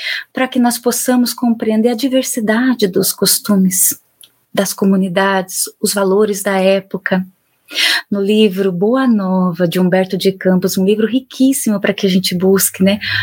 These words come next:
aprofundamento, nós vamos ler lá no capítulo dezenove que João vai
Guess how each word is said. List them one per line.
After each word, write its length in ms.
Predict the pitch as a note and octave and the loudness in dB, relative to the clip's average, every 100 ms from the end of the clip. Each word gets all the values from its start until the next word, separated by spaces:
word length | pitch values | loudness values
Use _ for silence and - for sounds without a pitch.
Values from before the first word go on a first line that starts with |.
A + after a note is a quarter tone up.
| - | -4
aprofundamento, 1200 | G3 F#3 F#3+ F#3 F#3+ F3 F3 F#3 A#3+ B3 A#3 F3 - | -6 0 0 0 0 2 0 0 0 0 -2 -8 -6
nós 160 | G3+ F#3+ | -2 0
vamos 260 | G#3 G3+ | 0 -2
ler 120 | G3 A3 | -2 0
lá 120 | B3 | 2
no 100 | D#4+ | 2
capítulo 480 | B3+ A#3+ A#3 G#3 G3 | -2 -2 0 0 0
dezenove 960 | F3+ F#3 E3 F3+ B3+ C#4+ G#3+ E3+ F3+ - - - - - | 0 0 0 0 2 2 0 -4 -8 -10 -8 -6 -8 -10
que 200 | - C4+ | -2 0
João 680 | A#3+ C#4+ C4 G#3+ C4+ C4+ F#3 E3 _ _ - - | 0 0 0 0 2 2 -2 -12 _ _ -20 -8
vai 260 | A3+ D#4+ | 0 0